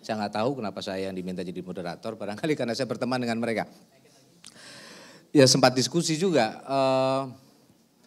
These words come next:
wah Budiman dan Dandi ini kan bukannya dari klub yang sama nih, <laughs> gitu ya, dari klub yang sama. Di main bola itu satu kiri luar, kiri dalam lah kira-kira gitu. Jarang mereka main di kanan luar itu mereka kan itu.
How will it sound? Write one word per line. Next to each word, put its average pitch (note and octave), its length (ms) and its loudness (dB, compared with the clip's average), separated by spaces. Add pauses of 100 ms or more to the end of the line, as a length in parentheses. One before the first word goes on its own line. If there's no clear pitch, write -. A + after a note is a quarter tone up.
(640)
wah G#2+ 160 -6
Budiman B2 720 -6
dan A#2+ 240 -4
Dandi A2+ 400 -4
ini G#3+ 80 -8
kan A3 160 -10
bukannya A#2 880 -6 (320)
dari A#2+ 240 -6
klub C#3 160 -6
yang B2+ 160 -8
sama A#2 320 -4
nih, C3 160 -12 (640)
<laughs> - 560 -20
gitu G#2 160 -10
ya, A#2 80 -4 (400)
dari A#2+ 80 -10
klub B2 160 -8
yang A#2+ 160 -4
sama. A2 400 -6 (320)
Di A#2 240 -6
main A#2 320 -4
bola A#2 240 -2
itu C3+ 160 -6
satu A#2+ 240 -10
kiri B2 240 -10
luar, B2 240 -4
kiri G#2+ 160 -10
dalam G2+ 240 -6
lah D#2 160 -10
kira-kira D2 400 -18
gitu. D2 240 -20 (960)
Jarang F#2+ 320 -6
mereka F#2 240 -6
main F#2 240 -4
di F#2+ 40 -10
kanan F2+ 280 -4
luar F2+ 240 -4
itu F2 80 -10
mereka D#2+ 320 -10
kan E2 80 -10
itu. D#2+ 160 -12